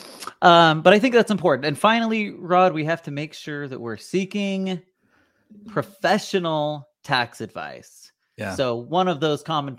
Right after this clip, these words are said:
Speaker 1: pitfalls is obviously thinking you can do it all by yourself. Now, I do wanna clarify here because I think that inside the alternative investment world, there is, like, a,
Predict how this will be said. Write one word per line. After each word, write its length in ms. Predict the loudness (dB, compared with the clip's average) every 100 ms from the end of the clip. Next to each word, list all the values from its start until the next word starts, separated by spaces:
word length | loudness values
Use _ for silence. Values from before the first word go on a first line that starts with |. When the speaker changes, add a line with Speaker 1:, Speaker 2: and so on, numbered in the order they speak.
| _
Speaker 1:
pitfalls 480 | -6 -4 -2 -4 -6
is 100 | -6
obviously 480 | -4 -6 -10 -12 -10
thinking 380 | -8 -6 -4
you 100 | -4
can 140 | -4 -2
do 160 | 0
it 60 | 4
all 140 | 4
by 100 | 4
yourself. 360 | 0 -2 -8 -8 _ -20 -20 _ -6
Now, 360 | -6 -6 -10 _ -6
I 100 | -4
do 140 | -2
wanna 160 | -4 -4
clarify 460 | -2 0 0 -2
here 180 | -4 -6
because 520 | -8 -4 -2 -4 -8 _ _ -4
I 100 | -4
think 320 | -2 -6 -6
that 260 | -6 -6 -6
inside 520 | -6 -6 -2 0 0
the 120 | 0 -2
alternative 460 | -2 -4 -6 -6
investment 460 | -6 -6 -6 -8 -10
world, 300 | -6 -6 -4
there 200 | -4 -2
is, 260 | -2 -4
like, 340 | -6 -8 -10 _
a, 140 | -14